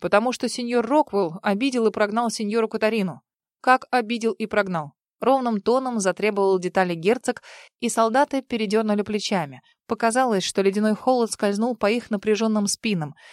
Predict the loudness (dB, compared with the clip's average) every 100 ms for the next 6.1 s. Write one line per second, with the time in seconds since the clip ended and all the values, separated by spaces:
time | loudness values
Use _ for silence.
0 | -20 -12 0 2 2 2 2 4 4 4
1 | 2 2 0 0 0 0 6 8 8 4
2 | 4 4 4 2 0 2 4 4 2 2
3 | 0 -2 -12 -4 2 2 2 0 2 2
4 | 4 4 2 0 0 0 2 2 2 0
5 | 0 -2 0 0 0 -4 -4 -4 2 2